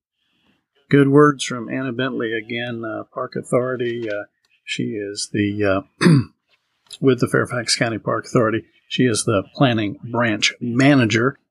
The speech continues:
and, uh, we've been talking about the dog park study and what that means for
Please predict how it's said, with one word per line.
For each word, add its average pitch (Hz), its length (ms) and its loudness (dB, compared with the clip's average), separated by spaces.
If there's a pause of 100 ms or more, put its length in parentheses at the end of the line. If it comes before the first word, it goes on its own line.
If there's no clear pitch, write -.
(120)
and, 101 320 -6
uh, 101 120 -4
we've 104 160 -4
been 98 160 -6
talking 98 440 -2
about 98 400 -8
the 98 200 -2 (320)
dog 110 300 0
park 110 320 -2
study 110 420 2
and 101 140 -4
what 104 180 -8
that 110 180 -2
means 110 360 0
for 107 320 -2